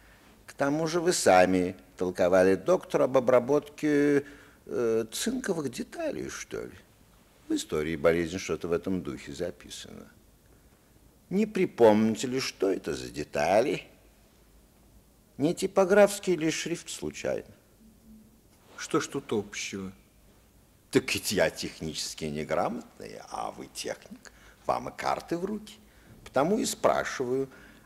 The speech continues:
Speaker 1: о каких это деталях говорили вы доктору?
Speaker 2: Не помню. Это было давно.
Speaker 1: Ещё в детстве, да?
Speaker 2: Мгм.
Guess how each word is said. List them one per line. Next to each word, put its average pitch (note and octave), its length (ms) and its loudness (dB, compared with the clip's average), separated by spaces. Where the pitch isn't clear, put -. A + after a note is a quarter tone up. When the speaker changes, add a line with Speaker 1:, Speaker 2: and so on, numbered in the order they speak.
Speaker 1:
о C#3+ 160 4
каких F#3 500 0
это A#2+ 280 4
деталях G2 840 4
говорили C#3 680 6
вы D#3 200 0
доктору? D2+ 640 2
Speaker 2:
Не C3 180 2
помню. G#2+ 440 0
Это G2+ 160 -4
было A2 260 -2
давно. G#2 440 -2
Speaker 1:
Ещё A#2+ 360 -6
в C3+ 100 -6
детстве, D#3+ 540 -6
да? C#3+ 180 -8
Speaker 2:
Мгм. G#2+ 500 -4